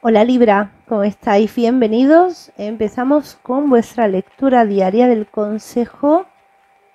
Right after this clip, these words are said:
de tus guías espirituales y vamos a ver la energía que viene para ti en este día.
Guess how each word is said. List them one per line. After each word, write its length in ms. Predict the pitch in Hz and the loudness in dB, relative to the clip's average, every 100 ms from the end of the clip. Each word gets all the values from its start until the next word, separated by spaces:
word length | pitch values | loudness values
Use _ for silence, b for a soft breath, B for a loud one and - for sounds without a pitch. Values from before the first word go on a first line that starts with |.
| - | -12
de 200 | 180 208 | -2 -2
tus 200 | 214 233 | -2 -6
guías 400 | 180 139 - - | -4 -4 -6 -14
espirituales 920 | 196 233 240 294 277 226 294 359 _ _ | -12 -8 -6 0 2 4 2 -2 _ _
y 80 | 262 | -6
vamos 340 | 254 220 226 | -2 -2 -4
a 60 | 254 | -2
ver 200 | 226 214 | 0 0
la 160 | 214 202 | -2 -4
energía 640 | 185 180 190 - 233 208 | -6 -8 -10 -2 2 2
que 180 | - 196 | 0 -8
viene 320 | 185 170 170 | -6 -6 -10
para 260 | - 156 160 | -10 -14 -10
ti 320 | - 311 370 _ | 0 0 0 _
en 140 | 175 | -18
este 320 | 175 - 180 | -18 -14 -10
día. 400 | 185 262 285 320 | -2 2 2 2